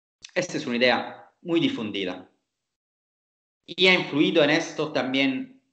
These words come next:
mm, la idea de Jean-Jacques Rousseau, el pensador de la Ilustración, que concebía como una leg-, una legislación tendría que ser la expresión de la voluntad, de la voluntad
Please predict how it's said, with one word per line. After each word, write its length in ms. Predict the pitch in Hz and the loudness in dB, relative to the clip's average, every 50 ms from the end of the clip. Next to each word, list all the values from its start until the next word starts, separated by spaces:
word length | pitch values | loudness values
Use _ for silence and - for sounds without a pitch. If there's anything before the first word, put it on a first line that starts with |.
| _ _ _ | _ _ _
mm, 560 | - 101 101 98 98 95 95 95 - - 95 | -18 -18 -16 -16 -16 -18 -18 -18 -16 -12 -6
la 140 | 107 113 117 | -2 2 2
idea 760 | 117 113 120 139 147 143 139 135 127 120 120 113 117 - - | 2 4 4 6 6 6 6 6 4 2 2 -2 -4 -8 -12
de 300 | - 110 107 113 113 113 | -10 -4 0 2 2 2
Jean-Jacques 480 | 110 107 131 120 117 - 139 139 135 - | 2 0 -2 -2 0 0 0 0 0 -4
Rousseau, 680 | 135 135 - - 170 165 156 - - - - - _ _ _ _ _ _ _ _ _ _ _ _ _ _ _ _ _ _ _ _ _ _ _ - | -6 -8 -4 0 2 2 2 2 -2 -8 -14 -18 _ _ _ _ _ _ _ _ _ _ _ _ _ _ _ _ _ _ _ _ _ _ _ -12
el 240 | 110 104 101 98 | -10 -8 -8 -6
pensador 680 | 104 113 107 110 - - 110 110 120 120 117 110 107 101 | -6 -6 -6 -6 -4 -4 0 2 4 4 4 4 2 2
de 120 | 110 107 | 0 0
la 180 | 104 104 104 104 | 2 2 2 2
Ilustración, 840 | 104 104 101 - - 110 107 - - 139 139 139 127 117 113 113 - - - - _ _ _ _ _ _ _ _ _ _ _ _ _ _ _ _ _ _ _ - _ _ _ _ _ _ _ _ _ _ _ _ | 0 -2 -6 -8 -6 -4 -4 -4 0 2 4 4 4 4 0 -4 -10 -14 -20 -20 _ _ _ _ _ _ _ _ _ _ _ _ _ _ _ _ _ _ _ -20 _ _ _ _ _ _ _ _ _ _ _ _
que 720 | - - 160 156 156 156 151 - - - - - _ _ _ _ | 0 4 6 6 6 4 2 -4 -12 -16 -16 -20 _ _ _ _
concebía 580 | - 147 135 - 170 156 160 170 160 139 - - | -4 -4 -4 -2 -2 0 2 4 4 4 4 4
como 240 | 156 156 143 127 | 2 2 2 0
una 160 | 123 120 123 120 | -2 -2 -2 0
leg-, 420 | 120 123 123 - - - - - - | 0 0 -2 -2 -8 -12 -12 -10 -8
una 200 | 139 139 143 135 | -6 -2 -2 0
legislación 760 | 127 123 - 143 131 - 147 151 151 151 175 180 160 147 - | 0 -2 -2 -6 -4 -2 0 0 0 0 0 0 0 0 -2
tendría 260 | 147 131 135 147 143 | -2 -2 0 0 0
que 100 | - 165 | 0 0
ser 220 | 151 - 160 156 143 | 0 2 2 4 4
la 80 | 127 | 2
expresión 880 | 120 - - - - - 156 147 - - - 131 135 143 139 135 135 123 | 0 0 -4 -12 -6 -4 -4 -4 -4 -2 0 0 0 0 -2 -6 -6 -2
de 80 | 127 | -2
la 100 | 120 113 | 0 0
voluntad, 420 | 113 113 113 117 113 - - 123 - - - | 0 0 -2 -6 -10 -10 -12 -12 -12 -12 -14
de 180 | 123 113 123 | -6 -2 0
la 100 | 120 117 | 0 2
voluntad 480 | 113 117 117 117 117 117 - 123 117 120 | 2 0 0 -2 -4 -4 -4 -4 -4 -4